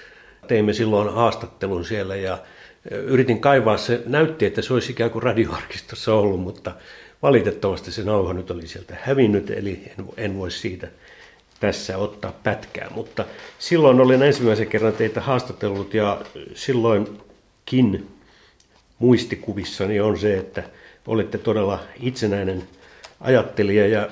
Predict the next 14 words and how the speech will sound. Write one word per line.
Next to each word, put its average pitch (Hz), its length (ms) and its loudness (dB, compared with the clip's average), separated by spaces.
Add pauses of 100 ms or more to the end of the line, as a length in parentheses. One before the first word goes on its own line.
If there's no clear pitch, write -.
(140)
nyt 139 300 -2 (260)
voisimmekin 127 440 2
siirtyä 143 460 4
tähän 107 440 -4 (1300)
maailmankehityksen 113 760 4
suuri 107 300 2
käänne 101 320 2
-kirjaan 101 560 -2 (560)
tarkemmin. 101 760 0 (220)
Ö, 101 300 -8 (760)
mitä 165 320 0
on 104 180 2
planetaarinen 98 1040 -2
ajattelu, - 720 -14